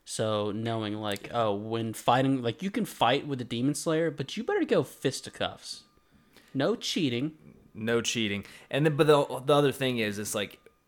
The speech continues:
Speaker 2: it's probably against Demon Slayer code to be carrying a demon on your back.
Speaker 1: It's like a little childhood, uh,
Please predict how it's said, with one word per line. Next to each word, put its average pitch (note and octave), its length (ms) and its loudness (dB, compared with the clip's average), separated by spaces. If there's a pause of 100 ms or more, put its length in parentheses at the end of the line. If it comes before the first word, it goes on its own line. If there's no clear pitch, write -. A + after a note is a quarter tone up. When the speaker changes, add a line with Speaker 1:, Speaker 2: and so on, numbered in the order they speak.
(100)
Speaker 2:
it's G#2 300 -8
probably B2 800 0
against G#2+ 500 -6
Demon G#2 320 -4
Slayer G2+ 320 -2
code G2+ 460 -6
to F#2+ 300 -8 (180)
be G2+ 120 -8
carrying G2 460 -8
a G2 60 -12
demon F#2 360 -12
on F2 120 -12
your F2+ 80 -12
back. E2+ 340 -10 (140)
Speaker 1:
It's D3 260 0
like F#3+ 240 2
a D#3+ 80 6
little D3 380 4
childhood, C#3+ 840 6
uh, A#2 480 2